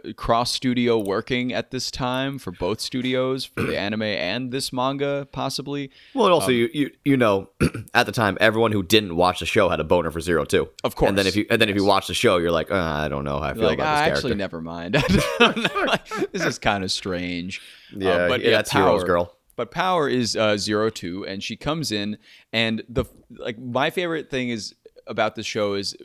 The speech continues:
Speaker 1: people consistently in the show addressing the absurdity of the situation. And
Speaker 2: Yeah. <laughs>
Speaker 1: Denji saying, well, Denji first, before this episode, before Power gets introduced, he's like,
Speaker 2: Yeah.
Speaker 1: "All right,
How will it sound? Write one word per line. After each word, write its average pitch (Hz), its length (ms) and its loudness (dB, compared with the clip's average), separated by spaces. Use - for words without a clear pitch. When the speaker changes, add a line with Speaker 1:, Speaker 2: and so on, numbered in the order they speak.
Speaker 1:
people 127 460 -2
consistently 104 640 -4
in 107 120 -6
the 104 60 -6
show 98 260 -4
addressing 101 580 -4
the 92 140 -6
absurdity 92 560 -4
of 95 100 -4
the 92 80 -8
situation. 92 640 -6
And 123 300 2
Speaker 2:
Yeah. 240 120 4
<laughs> - 0 -
Speaker 1:
Denji 127 600 0
saying, 110 600 0
well, 135 280 2
Denji 160 400 0
first, 131 340 0
before 180 400 -2
this 151 280 -4
episode, - 480 0
before 190 400 0
Power 117 520 -2
gets 107 200 -8
introduced, 90 540 -8
he's 95 200 -6
like, 92 200 -4
Speaker 2:
Yeah. 104 120 2
Speaker 1:
"All 110 60 6
right, 104 220 0